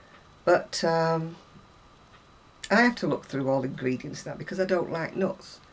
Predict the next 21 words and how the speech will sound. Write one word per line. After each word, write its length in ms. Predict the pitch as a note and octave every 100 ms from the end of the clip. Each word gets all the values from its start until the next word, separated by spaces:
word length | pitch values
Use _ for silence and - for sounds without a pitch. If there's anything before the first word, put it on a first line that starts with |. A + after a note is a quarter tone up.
| - - - - - -
I'm 120 | F#3
not 180 | A#3 -
allergic 580 | A3 A3+ A#3+ B3 F3+ -
to 100 | C3+
nuts. 520 | B2+ C#3+ - - - -
You 120 | F3
know, 220 | F3 C#3+
I 60 | D3
can, 280 | - C#3 -
I 80 | D3+
could 280 | - G#3
eat 300 | F3 - - -
them. 140 | - - - -
It's 140 | -
just 240 | - D3 -
I 20 |
don't 320 | D3+ - C#3+
like 140 | - -
the 60 |
taste 440 | - D#3 E3+ -
of 80 | -